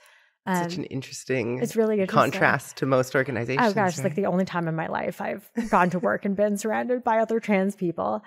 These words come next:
Speaker 1: Mm-hmm.
Speaker 2: Um, and so youth come through our doors. They suddenly get to meet other trans people. And our programs, our youth drop-in programs, are,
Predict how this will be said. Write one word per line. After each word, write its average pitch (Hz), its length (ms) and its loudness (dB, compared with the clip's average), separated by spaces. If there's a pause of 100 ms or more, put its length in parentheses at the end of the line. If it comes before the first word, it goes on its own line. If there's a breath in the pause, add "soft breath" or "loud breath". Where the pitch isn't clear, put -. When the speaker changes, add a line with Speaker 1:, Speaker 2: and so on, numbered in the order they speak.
Speaker 1:
Mm-hmm. 147 300 -12
Speaker 2:
Um, 180 400 0
and 226 140 2
so 226 60 4
youth 220 300 0
come 226 160 -2
through 233 160 0
our 208 80 2
doors. 180 520 0
They 190 100 -2
suddenly 202 260 -2
get 190 140 -6
to 190 80 -4
meet 185 180 0
other 180 360 -4
trans 185 400 -6
people. 175 480 -2 (120)
And 208 440 2 (460 soft breath)
our 190 300 2 (140)
programs, 175 920 0
our 185 100 -2
youth 175 260 -4
drop-in 190 400 -2
programs, 175 480 -10 (160)
are, 190 220 -4